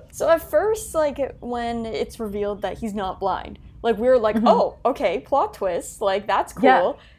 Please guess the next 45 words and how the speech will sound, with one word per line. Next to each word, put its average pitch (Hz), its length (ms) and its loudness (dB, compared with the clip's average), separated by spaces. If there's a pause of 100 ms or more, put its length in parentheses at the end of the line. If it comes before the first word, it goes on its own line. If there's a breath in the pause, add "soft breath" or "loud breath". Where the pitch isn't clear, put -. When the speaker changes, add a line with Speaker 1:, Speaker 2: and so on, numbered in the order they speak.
(140 soft breath)
Speaker 1:
Like, 247 280 -4
don't 233 120 4
Speaker 2:
Yeah. 220 80 2
Speaker 1:
know 269 80 4
where 240 120 2
this 294 180 -6
is 320 120 -4
gonna 208 200 -4
go." 180 380 -4 (400 soft breath)
And 262 180 0
then, 277 320 -2 (140)
and 240 160 -2
then 262 100 -2
he, 254 160 -2
like, 220 140 0
meets 254 320 -4
the 269 80 -6
girl. 214 340 -2
She 269 320 -8
thinks 220 300 -4
he's 202 180 -12
blind. 190 400 -6
And 214 80 -6
I 233 40 -2
was 233 100 -2
like, 294 120 -6
"Okay, 269 300 -2
this 220 180 -6
is 208 120 -18
gonna 233 160 -4
be, 220 200 -6
like, 190 360 -8 (360)
a 240 60 0
romantic 220 540 0
story." - 440 -14 (260 soft breath)
That's 220 200 -2
what 226 120 -6
you 214 120 -8
Speaker 2:
Yeah. 202 140 4
Speaker 1:
think 202 160 -6
going 190 320 -6
in. 175 200 -10
You're 180 120 -10
like, 175 160 -6
"Okay, 202 420 -2